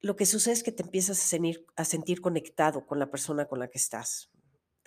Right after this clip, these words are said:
Y esto provoca que la relación vaya creando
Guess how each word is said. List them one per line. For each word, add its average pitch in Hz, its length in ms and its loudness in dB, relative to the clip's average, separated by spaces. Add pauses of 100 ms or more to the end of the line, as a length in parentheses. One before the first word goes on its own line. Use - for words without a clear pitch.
(800)
Y 208 180 0
esto 269 260 2
provoca 196 760 2 (300)
que 185 120 2
la 175 140 4
relación 170 600 2
vaya 196 280 2
creando 185 720 2